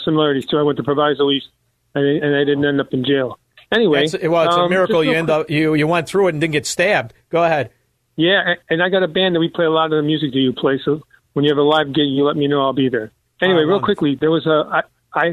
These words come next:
Speaker 1: he-, heard a news story this morning real quick as I was getting dressed, and I was kind of in the periphery, didn't hear the whole thing, but they were talking about, uh, Light-footed put some inflation factor in for the taxes, for the real estate taxes. So not only are you gonna get whacked on the real estate taxes,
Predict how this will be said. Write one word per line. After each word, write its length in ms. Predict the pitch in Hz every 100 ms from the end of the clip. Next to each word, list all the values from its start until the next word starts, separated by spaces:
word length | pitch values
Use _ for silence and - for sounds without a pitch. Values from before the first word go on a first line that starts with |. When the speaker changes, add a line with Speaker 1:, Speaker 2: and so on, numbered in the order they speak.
| 135 135 190 226
Speaker 1:
he-, 60 | 135
heard 160 | 196
a 100 | 165
news 260 | 151 165 170
story 200 | - 151
this 160 | 139 -
morning 240 | 156 143
real 100 | 143
quick 160 | 147 143
as 80 | 139
I 40 |
was 100 | 131
getting 180 | 143 139
dressed, 340 | 151 135 131 _ - _ _ -
and 80 |
I 40 | 139
was 100 | 131
kind 140 | 160 156
of 60 |
in 80 | 147
the 80 | 139
periphery, 320 | - 147 147
didn't 180 | 143 147
hear 140 | 143
the 100 | 139
whole 140 | 143 135
thing, 160 | 147
but 100 | 139
they 80 | 147
were 80 | 151
talking 360 | - 170 165 165
about, 360 | 143 139 135 - _ _ _ _
uh, 140 | 143 139
Light-footed 600 | 143 170 - 170 143 117
put 180 | - -
some 100 | 160
inflation 600 | 139 131 156 151 - 202 -
factor 400 | 190 185 196 196
in 220 | 196 180 _ _ _ -
for 80 | 139
the 100 | 135
taxes, 480 | 156 143 143 180 -
for 80 |
the 80 | 143
real 180 | 147 170
estate 240 | 147 120 113
taxes. 360 | 151 131 160
So 60 | 165
not 180 | 156 160
only 140 | 160
are 40 | 151
you 60 |
gonna 140 | 143 147
get 100 | 160
whacked 320 | 160 156 -
on 80 | 143
the 80 |
real 160 | 151 170
estate 220 | - 139 -
taxes, 380 | 143 135 147